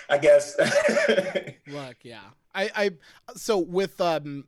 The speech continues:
Speaker 2: like, I, I got it mostly from, um, like, uh, from people around, right? Right? Like, from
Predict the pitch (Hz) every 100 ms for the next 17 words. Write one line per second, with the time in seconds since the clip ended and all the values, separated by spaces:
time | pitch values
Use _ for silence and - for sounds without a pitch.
0 | - 143 139 - 151 165 170 165 - 170
1 | 214 262 233 180 180 - 160 143 - 147
2 | 135 127 127 127 - 123 120 117 117 117
3 | 120 _ 131 120 113 _ - - 120 113
4 | 110 101 _ _ _ _ 156 143 147 139
5 | 127 123 120 101 107 117 117 127 131 135
6 | 117 - 123 120